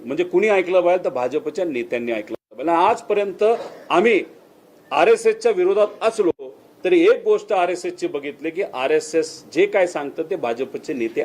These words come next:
ऐकतात आणि डिसिप्लिन आरएसएसमध्ये खूप जबरदस्त आहे. काही दिवसांपूर्वी आरएसएसचे प्रमुख यांनी सांगितले, "वय मर्यादा ही पाळली गेली पाहिजे." आता तीस सप्टेंबरमध्ये पाळली जाते का? आरएसएसचं आज सुद्धा तेवढंच महत्त्व आहे का?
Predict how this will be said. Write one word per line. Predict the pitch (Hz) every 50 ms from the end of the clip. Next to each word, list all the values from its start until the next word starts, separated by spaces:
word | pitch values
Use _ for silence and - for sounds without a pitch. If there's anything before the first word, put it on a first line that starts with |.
| - - -
ऐकतात | - - 120 - - - - - - - -
आणि | 139 170 175
डिसिप्लिन | 175 - 180 180 - 240 240 254 262 247
आरएसएसमध्ये | 214 190 190 202 190 190 202 190 - - 175 175 185 185 180
खूप | - 175 143 120 -
जबरदस्त | 127 123 120 139 131 117 127 123 117 - -
आहे. | 110 - - - - - - - - - - -
काही | 151 180 196
दिवसांपूर्वी | 175 185 175 - 185 180 185 170 151 175 175 202
आरएसएसचे | 208 160 147 147 160 165 - - 165 170 - 180
प्रमुख | 175 - - 147 170 202 202 -
यांनी | 185 170 170 175 170
सांगितले, | 175 160 147 151 156 165 156 156 185 185
"वय | 165 120 113 139 175 208 202 170 139 - - - - _ _ _ _
मर्यादा | 117 131 151 160 175 180 185 185 165 196 202 190
ही | 165 196 202
पाळली | 202 - 175 143 143 156 156 165 151
गेली | 123 131 135 135 151 165
पाहिजे." | 156 - 190 196 208 202 - 151 123 110 110 - _ _ _ _ _ _ _ -
आता | - 143 - 180
तीस | 175 - 240 262 -
सप्टेंबरमध्ये | - 220 - - - 208 208 208 208 202 196 190 190 180 208 202
पाळली | 202 - 170 151 160 165 165 165 151 _ _ -
जाते | 135 131 - - 175
का? | 175 175 202 202 214 208 - - - _ _ - _ _ _ -
आरएसएसचं | 139 151 180 208 220 190 - 208 208 - - - 220 226 208 -
आज | - 165 202 240 240
सुद्धा | - - 247 208 247 220 170 - - - - - - - -
तेवढंच | 175 170 175 208 233 - 185
महत्त्व | 202 196 202 208 - 214 220
आहे | 202 185 180 196 214 208
का? | - 202 208 220